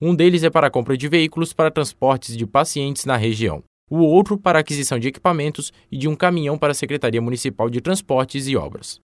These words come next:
No total, os convênios do Fundan resultaram um investimento de um milhão e quatrocentos mil reais para a cidade.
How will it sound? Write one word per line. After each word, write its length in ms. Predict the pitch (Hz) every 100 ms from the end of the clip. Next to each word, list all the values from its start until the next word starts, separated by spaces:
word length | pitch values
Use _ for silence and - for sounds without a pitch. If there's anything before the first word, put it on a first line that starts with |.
| _
No 100 | 110
total, 360 | 104 131 123 131
os 100 | 120
convênios 420 | 120 101 107 110
do 80 | 123
Fundan 420 | - 156 123 147
resultaram 640 | 147 139 135 123 127 131
um 60 | 131
investimento 640 | 113 147 - 170 151 151
de 200 | 143 131 -
um 80 | 175
milhão 340 | 202 165 151 -
e 80 |
quatrocentos 580 | 147 143 123 139 135 127
mil 200 | 104 143
reais 280 | 160 120 117
para 180 | - 117
a 40 |
cidade. 440 | - 117 78 -